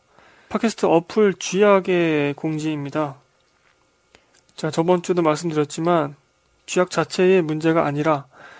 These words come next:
그 팟빵 서버에서 새로운 정책을 하는 바람에, 어, 쥐약을 필히 업데이트해 주셔야 되고요.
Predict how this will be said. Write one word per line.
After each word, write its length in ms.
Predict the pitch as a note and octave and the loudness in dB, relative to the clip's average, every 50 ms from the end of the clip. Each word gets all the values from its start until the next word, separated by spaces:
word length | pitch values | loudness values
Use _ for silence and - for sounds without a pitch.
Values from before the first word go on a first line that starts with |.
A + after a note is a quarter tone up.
| - - _ _ _ | -20 -20 _ _ _
그 160 | - - D#3+ | -10 -10 -10
팟빵 640 | - - G3 F#3+ - _ - G#3+ G3 G3 G3 F#3+ F3 | -4 -4 -4 -4 -4 _ 2 2 4 4 2 0 -4
서버에서 1040 | - - A3+ G#3 G3 G3+ G3 F#3+ F#3 F3 F3 E3 - F3+ F3 E3 - - G3+ F#3+ E3 | -2 2 2 2 4 4 6 6 6 4 2 0 -2 -4 -6 -6 0 2 2 2 2
새로운 300 | - - G3+ G3+ G3+ F#3+ | 0 0 2 2 2 0
정책을 1000 | - D#3+ D3+ D3+ C#3+ - F3+ E3 D#3+ D#3+ D#3+ D#3 D#3 D#3 D3+ - E3+ E3+ E3 D#3+ | -2 -4 -6 -6 -4 -2 0 2 2 2 2 2 0 0 0 2 2 2 2 0
하는 240 | D#3 - G3+ G3 F#3 | -2 -4 -4 -4 -2
바람에, 500 | E3+ D3+ C#3+ C#3+ C#3 D3+ D#3+ D3+ C3+ C3 - _ _ _ _ _ _ _ _ _ _ _ _ _ _ _ _ _ | 0 0 0 2 0 0 -2 -2 -2 -6 -12 _ _ _ _ _ _ _ _ _ _ _ _ _ _ _ _ _
어, 580 | G3 D#3+ D#3 D3 D3 D3 D3+ D3 D3 D3 D3+ D3 _ | -14 -12 -12 -10 -10 -10 -10 -10 -10 -12 -12 -16 _
쥐약을 580 | - - - - E3+ E3+ E3+ E3+ F#3 F#3 F#3 F3+ _ _ _ | -18 -12 -4 0 2 2 4 4 2 2 0 -2 _ _ _
필히 640 | - - - B3+ A3+ G3 D#3 D3+ F3 G3 G#3 G#3 - | -4 0 0 2 2 4 2 2 2 -2 -4 -8 -4
업데이트해 960 | - D3+ - - - F3 F3 E3+ - _ - - F#3+ F#3 F3+ F3 F#3+ F#3 F3 | -6 -6 -6 2 4 6 6 6 4 _ -4 0 0 0 2 2 2 0 0
주셔야 340 | - - D#3+ C#3 F3+ F3 | 0 -4 2 4 4 4
되고요. 380 | E3 D#3 D3 C#3 C#3+ D3 F#3 | 6 4 0 0 0 -2 -2